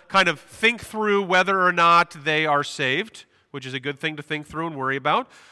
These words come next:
Um, but oftentimes people are asking me,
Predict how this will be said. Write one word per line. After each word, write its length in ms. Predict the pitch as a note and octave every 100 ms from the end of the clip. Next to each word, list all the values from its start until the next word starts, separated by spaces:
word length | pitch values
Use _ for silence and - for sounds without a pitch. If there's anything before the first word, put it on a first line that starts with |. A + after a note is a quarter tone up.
| - -
Um, 440 | C#3 C#3 C3+ C#3+ - _ _ _ _ _ _
but 100 | -
oftentimes 500 | G3+ B3 C4 A3 A3
people 220 | - A#3 G#3+
are 80 |
asking 440 | G3+ G3+ G3 G#3+ G3
me, 340 | F3+ F3+ E3